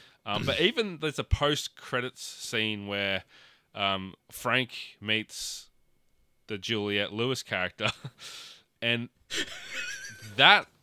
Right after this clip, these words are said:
is really funny. But it's also something that you see react, like, as a reaction gif that's used, um, where he's like, "Awesome," or, like, he's like, you know, s-, s-, really psyched in the supermarket. Um,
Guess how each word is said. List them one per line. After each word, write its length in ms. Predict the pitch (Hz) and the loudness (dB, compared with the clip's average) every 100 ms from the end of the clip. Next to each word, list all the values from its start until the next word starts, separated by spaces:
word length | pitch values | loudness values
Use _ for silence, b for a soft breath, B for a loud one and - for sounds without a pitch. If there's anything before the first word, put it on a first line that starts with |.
| _ _ - | _ _ -6
is 220 | 120 107 | -6 -4
really 220 | 127 117 | -2 -2
funny. 420 | - 98 113 160 | -2 -6 -4 -4
But 120 | - 131 | -2 -2
it's 120 | - | 0
also 380 | 151 170 - 135 | 0 0 2 0
something 420 | - 120 120 117 | 0 -2 -2 -4
that 120 | 110 | -6
you 100 | 107 | -6
see 380 | 101 113 107 104 | -8 -4 -2 -2
react, 400 | 98 101 101 95 - | -4 0 0 0 -6
like, 180 | 104 95 | -10 -8
as 160 | 110 101 | -6 -6
a 60 | |
reaction 600 | 98 101 196 - 110 95 92 | -4 0 0 -2 -8 -8 -8
gif 380 | - 95 - - - | -6 -8 -8 -20 -14
that's 200 | 98 - | -12 -6
used, 360 | 95 92 - - B B B B | -4 -4 -10 -20 B B B B
um, 260 | 92 90 92 | -8 -8 -4
where 180 | 95 87 | -2 -2
he's 240 | 101 - | -4 -6
like, 180 | 92 - | -6 -6
"Awesome," 460 | 139 135 123 107 90 | -2 -2 -2 -6 -4
or, 140 | 87 | -4
like, 140 | 90 90 | -4 -8
he's 180 | 104 95 | -10 -12
like, 160 | 87 - _ _ - | -12 -16 _ _ -18
you 80 | 92 | -8
know, 100 | 90 | -6
s-, 220 | 87 - - | -6 -12 -12
s-, 200 | - 135 | -10 -6
really 220 | 139 135 | -2 -2
psyched 460 | - - 107 - 117 | 0 0 0 -2 -6
in 100 | 98 | -6
the 60 | |
supermarket. 640 | - - 104 87 78 90 78 _ | -6 -6 -4 -4 -4 -6 -12 _
Um, 360 | 87 82 87 87 | -14 -12 -14 -18